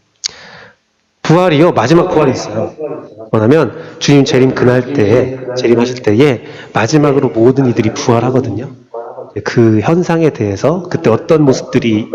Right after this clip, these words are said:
우리 앞에 펼쳐지는지를 말씀을 살펴보도록 하겠습니다. 오늘 말씀은요, 요한복음 오 장 이십오 절에서 삼십 절 말씀은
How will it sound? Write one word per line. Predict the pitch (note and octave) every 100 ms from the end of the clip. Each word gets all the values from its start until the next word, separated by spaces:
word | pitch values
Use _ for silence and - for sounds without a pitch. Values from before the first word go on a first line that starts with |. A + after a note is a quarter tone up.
| D3+ - G2
우리 | A#2 A#2
앞에 | G#2+ A#2
펼쳐지는지를 | - F#3 G3+ F#3+ C3+ G#2+ C3 B2+ - - - - -
말씀을 | A2+ - A2+ A2 D3+ F3 - - -
살펴보도록 | - C#3 D3 C#3+ C#3 A#2+
하겠습니다. | B2+ - G#2+ - G2+ - - - -
오늘 | C#3 G3+
말씀은요, | A3+ F#3 - C#3+ A#2 C#3+ C3+ G2 - - -
요한복음 | C#3 E3+ D#3 D3 D#3 D3 -
오 | F#3+ G3+
장 | B2+ C3+ D3+ -
이십오 | B2 - B2+
절에서 | C3 A2
삼십 | C3 D#3
절 | E3
말씀은 | B2 A2 A2+ D#3+ C#3+ F2